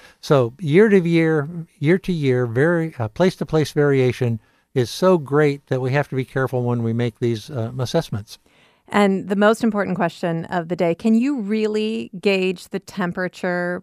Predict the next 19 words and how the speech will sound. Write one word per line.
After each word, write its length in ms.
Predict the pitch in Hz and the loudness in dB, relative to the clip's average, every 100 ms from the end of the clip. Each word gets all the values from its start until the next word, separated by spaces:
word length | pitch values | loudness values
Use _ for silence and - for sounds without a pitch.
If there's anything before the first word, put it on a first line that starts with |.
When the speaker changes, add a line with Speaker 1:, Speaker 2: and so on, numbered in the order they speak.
| _ | _
Speaker 2:
by 320 | 185 170 170 165 | -2 0 0 -2
the 120 | 165 | -6
frequency 960 | - 180 170 175 170 - 175 170 165 - | -8 -8 -6 -6 -8 -8 -6 -4 -6 -8
of 440 | - 165 160 156 | -4 -2 -2 -6
a 100 | - | -14
cricket's 640 | 180 - - 160 - - - | -14 -12 -10 -10 -10 -12 -20
chirp? 360 | - 170 - _ _ _ _ _ _ _ _ _ - _ _ _ _ _ _ - - - | -10 -10 -10 _ _ _ _ _ _ _ _ _ -20 _ _ _ _ _ _ -20 -20 0
Speaker 1:
Boy, 220 | 175 147 | 4 6
that's 220 | 147 175 | 4 2
a 60 | 143 | 0
great 300 | 131 156 143 | 0 0 0
question. 580 | - 156 - 160 139 147 | 2 2 2 2 2 2
And 500 | - 135 135 135 127 - _ - | 0 2 2 0 -4 -12 _ -12
this 280 | 147 185 - | 0 0 2
goes 240 | 190 160 | 0 0
back 320 | 131 165 165 139 | 0 -2 -2 -4
as 80 | |
far 320 | - 165 160 147 | -4 -4 -2 0
as 180 | 131 | -2